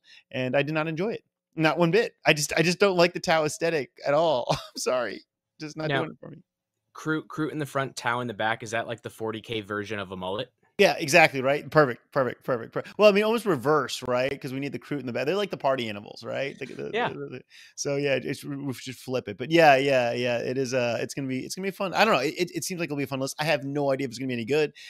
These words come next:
Speaker 1: I gotta see if the, uh, <laughs> what the codex brings,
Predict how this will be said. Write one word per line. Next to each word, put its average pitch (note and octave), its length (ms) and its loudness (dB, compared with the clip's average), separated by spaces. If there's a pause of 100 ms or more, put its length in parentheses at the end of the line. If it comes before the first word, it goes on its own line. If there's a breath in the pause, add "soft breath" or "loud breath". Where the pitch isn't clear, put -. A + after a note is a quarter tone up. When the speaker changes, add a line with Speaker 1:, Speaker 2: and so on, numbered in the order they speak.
(100 loud breath)
Speaker 1:
I C3 80 2
gotta C3+ 160 4
see C#3 200 0
if B2 120 0
the, B2 200 0
uh, A#2 180 -2 (100)
<laughs> - 0 - (180)
what D#3 120 -2
the C#3+ 80 -4
codex C#3+ 320 -2
brings, A#2+ 320 -6